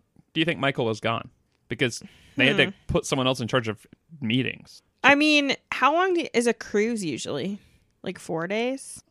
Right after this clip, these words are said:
Speaker 1: I don't think it was a cruise. I think he was at a resort.
Speaker 2: So they flew down there?
Speaker 1: The world's largest freshwater pool.
Speaker 2: <laughs>
Speaker 1: I think so. Yeah, I think they flew there.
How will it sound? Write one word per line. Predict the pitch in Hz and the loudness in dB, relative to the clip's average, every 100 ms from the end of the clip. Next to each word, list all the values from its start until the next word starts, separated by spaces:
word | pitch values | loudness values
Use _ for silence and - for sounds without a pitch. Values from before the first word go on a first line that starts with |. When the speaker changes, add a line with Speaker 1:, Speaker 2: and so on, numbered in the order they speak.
| _ | _
Speaker 1:
I | - | -4
don't | 359 | -4
think | 147 | -2
it | |
was | 117 | -4
a | - | -6
cruise. | - 160 202 120 110 143 - | -8 -2 0 2 0 -6 -18
I | _ _ _ | _ _ _
think | 175 | -6
he | |
was | 143 | -4
at | 113 | -4
a | |
resort. | 98 98 131 - - _ _ | -4 -6 -6 -6 -12 _ _
Speaker 2:
So | - 233 | -8 2
they | 214 | 2
flew | - 214 202 | 2 2 2
down | 220 233 254 | 2 0 -2
there? | 277 302 - _ _ _ | -4 -6 -10 _ _ _
Speaker 1:
The | 143 | -2
world's | 135 - 131 151 147 139 131 | -2 -4 0 2 2 -2 0
largest | 151 214 165 147 - | 4 4 2 -6 -2
freshwater | 180 247 - 123 117 120 185 | 0 0 0 2 4 4 2
pool. | - 220 254 254 233 135 123 311 - | 0 -2 0 0 0 -2 0 0 0
Speaker 2:
<laughs> | - 269 - | -4 -4 0
Speaker 1:
I | 131 | 0
think | 120 214 | 0 -4
so. | - 92 104 | -4 -4 -2
Yeah, | 185 156 | 2 4
I | 127 | 2
think | 127 | -2
they | 113 | -8
flew | - - | -10 -14
there. | - - | -14 -14